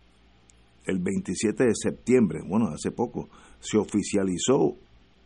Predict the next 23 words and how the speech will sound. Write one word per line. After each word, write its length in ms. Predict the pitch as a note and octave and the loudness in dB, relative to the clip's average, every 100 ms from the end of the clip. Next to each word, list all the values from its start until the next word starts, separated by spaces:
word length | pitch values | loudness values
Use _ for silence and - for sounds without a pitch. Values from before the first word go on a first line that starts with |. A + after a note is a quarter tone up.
| _ | _
un 140 | G#2 A#2 | 2 2
acuerdo 500 | A2 A2+ C3+ C#3+ C3 | 2 0 2 0 0
de 160 | G2 | -2
recortes 580 | F2+ F2 - A2+ A2+ B2+ | -2 -4 -2 -4 -2 0
de 120 | G2+ | 0
pensiones 560 | F#2+ F#2 E2 G2+ A#2+ C#3 | 0 -2 -2 0 0 0
como 240 | - G2 - | 0 0 0
parte 300 | F#2+ G2 A#2+ | -4 0 0
del 100 | F2+ | 0
plan 220 | G2+ A2 | 2 2
de 100 | A2 | 2
ajuste 320 | A2 A2 A#2 | 0 -2 0
de 120 | G#2+ | 0
la 120 | F#2 | 0
deuda. 380 | G2 A2+ E2+ E2 - - - - - - - | 2 2 2 -4 -10 -20 -20 -20 -20 -20 -20
Se 180 | - G2 | -8 -2
ha 60 | F2+ | -2
formado 380 | A2 G#2 A2 A#2 | 2 4 6 4
un 100 | A2 | 4
corre-corre, 640 | A#2 A#2 A2 B2 A#2+ G2+ | 4 4 4 4 4 2
dice 260 | F#2 F#2 G2 | 0 0 0
la 100 | F2+ | 2
prensa, 420 | A2 A2 F#2 | 2 2 0